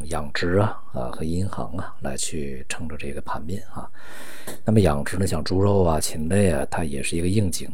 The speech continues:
就像白酒啊、食品饮料道理是一样，过节了嘛，啊，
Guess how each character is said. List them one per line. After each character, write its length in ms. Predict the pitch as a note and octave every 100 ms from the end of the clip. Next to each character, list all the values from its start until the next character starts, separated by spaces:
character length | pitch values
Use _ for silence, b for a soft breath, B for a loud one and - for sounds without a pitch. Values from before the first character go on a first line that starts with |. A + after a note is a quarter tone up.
| -
就 140 | D2+
像 320 | D2 D2+ C#2+ C#2 -
白 180 | D2+ D#2
酒 220 | D2+ C2+
啊、 100 | C#2
食 160 | -
品 160 | F#2+ E2+
饮 100 | C#2+
料 120 | D2+
道 120 | D2+
理 140 | D#2 C2+
是 140 | -
一 80 | C#2+
样， 120 | E2+ G2 -
过 160 | D#2+
节 220 | D2+ D#2 -
了 80 |
嘛， 140 | - - -
啊， 200 | - C2